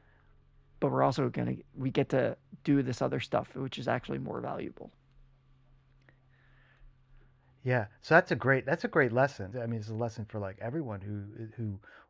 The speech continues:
Speaker 2: wants to bring this, you know, slightly unfamiliar stuff to existing organizations and institutions that, that, uh, they like their McDonald's. I know wh-, wherever I am, that's what I'm gonna get. And if they're gonna, if they use these keywords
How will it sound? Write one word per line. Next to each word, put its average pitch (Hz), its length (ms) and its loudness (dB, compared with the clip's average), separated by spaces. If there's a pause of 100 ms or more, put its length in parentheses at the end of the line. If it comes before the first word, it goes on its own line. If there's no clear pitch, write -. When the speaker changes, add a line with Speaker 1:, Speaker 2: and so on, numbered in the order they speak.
Speaker 2:
wants 127 340 0
to 120 80 -4
bring 113 460 -2 (320)
this, 110 420 -2
you 135 80 -2
know, 120 80 2
slightly 123 440 2
unfamiliar 120 1000 0
stuff - 480 -4
to 104 500 -4 (300)
existing 127 440 -2
organizations 110 680 -4
and 107 120 -6
institutions 104 640 -8
that, 98 240 -8 (260)
that, 104 380 -8
uh, 92 180 -6 (1200)
they 120 120 -6
like 131 200 -6
their 139 100 -6
McDonald's. 117 640 -6
I 120 60 -2
know 120 240 0
wh-, 135 280 -4
wherever 143 380 0
I 156 80 0
am, 156 260 -4 (300)
that's 117 220 -2
what 123 60 0
I'm 117 120 0
gonna - 0 -
get. 120 340 0
And 104 120 -4
if 101 80 -10
they're 120 120 -2
gonna, 107 160 -4
if 101 80 -14
they 107 100 -4
use 135 280 0
these 131 180 -4
keywords 107 800 -4